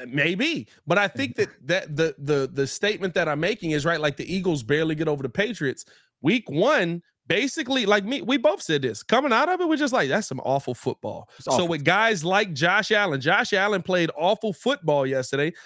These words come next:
Speaker 1: Josh
Speaker 2: Mm-hmm.
Speaker 1: Allen probably saw what? I don't, I don't even know how many preseason snaps he saw. I would bet it wasn't that many.
Speaker 2: No.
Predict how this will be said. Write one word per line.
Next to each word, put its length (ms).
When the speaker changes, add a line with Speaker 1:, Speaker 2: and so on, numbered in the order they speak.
Speaker 1:
Josh 200
Speaker 2:
Mm-hmm. 120
Speaker 1:
Allen 220
probably 300
saw 240
what? 300
I 100
don't, 140
I 100
don't 80
even 140
know 100
how 60
many 160
preseason 440
snaps 300
he 80
saw. 180
I 40
would 160
bet 160
it 80
wasn't 160
that 160
many. 320
Speaker 2:
No. 520